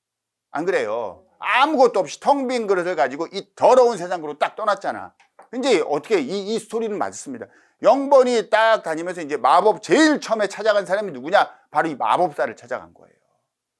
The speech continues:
마법사를 찾아가서 뭐야? 신의 뜻을 새로 담아야 되거든. 이제부터. 그래서 신을 출연할 수밖에 없었던 거예요. 어떤 의미인지 이해되십니까?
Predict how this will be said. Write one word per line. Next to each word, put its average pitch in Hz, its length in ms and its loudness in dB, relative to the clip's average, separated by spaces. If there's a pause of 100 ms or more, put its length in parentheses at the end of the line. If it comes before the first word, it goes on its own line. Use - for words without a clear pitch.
(420)
마법사를 196 580 2
찾아가서 185 380 0
뭐야? 117 160 -12 (160)
신의 285 380 0
뜻을 175 260 -8
새로 285 300 -4
담아야 104 340 -14
되거든. - 320 -20 (640)
이제부터. 110 340 -14 (220)
그래서 233 320 -4
신을 247 400 -8
출연할 214 400 -8
수밖에 127 340 -16
없었던 92 600 -16
거예요. - 180 -20 (1120)
어떤 185 260 0
의미인지 156 280 -8
이해되십니까? 110 680 -10